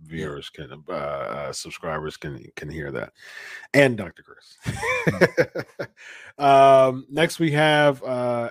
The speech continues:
Speaker 2: R K Bro against the Street Profits,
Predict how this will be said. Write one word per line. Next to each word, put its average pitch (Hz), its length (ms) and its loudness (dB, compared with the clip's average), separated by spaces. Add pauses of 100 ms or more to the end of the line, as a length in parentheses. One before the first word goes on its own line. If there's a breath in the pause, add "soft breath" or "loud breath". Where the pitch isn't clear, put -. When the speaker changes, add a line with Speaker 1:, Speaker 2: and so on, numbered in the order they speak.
Speaker 2:
R 139 200 2
K 170 300 2
Bro 127 720 4 (380)
against 113 380 -8
the 110 100 -12
Street 175 320 -4
Profits, 113 720 -4